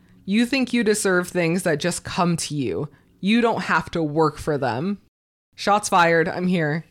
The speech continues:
We're already done. Like, this relationship is done. There's no coming back. Calling it right now. Did they kiss on the honeymoon at all? Were they in that montage? No, they were not.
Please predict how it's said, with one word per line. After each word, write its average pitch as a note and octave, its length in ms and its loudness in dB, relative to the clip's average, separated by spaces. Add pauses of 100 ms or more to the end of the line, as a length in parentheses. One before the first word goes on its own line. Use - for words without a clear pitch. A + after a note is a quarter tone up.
(120)
We're F#3 160 4
already C#4 200 2
done. E3 440 0
Like, D#3+ 160 -2
this G#3 160 0
relationship C4 500 -2
is G3 220 -2
done. D#3+ 400 2
There's G#3 260 4
no A3+ 340 4
coming A3 440 -2
back. D#3+ 480 0 (440)
Calling B3+ 360 2
it B3+ 120 0
right F#3+ 600 2
now. D3 500 -2 (580)
Did G#3 140 0
they B3 160 2
kiss B3 320 0
on A3 140 -2
the G3 80 0
honeymoon G3+ 360 0
at F3 120 2
all? D#3 160 4
Were G3+ 140 6
they F#3+ 160 2
in F3 240 2
that F#3 180 2
montage? G#3+ 640 0
No, C#3 380 0
they D3 100 0
were C#3+ 100 0
not. G#2+ 280 -4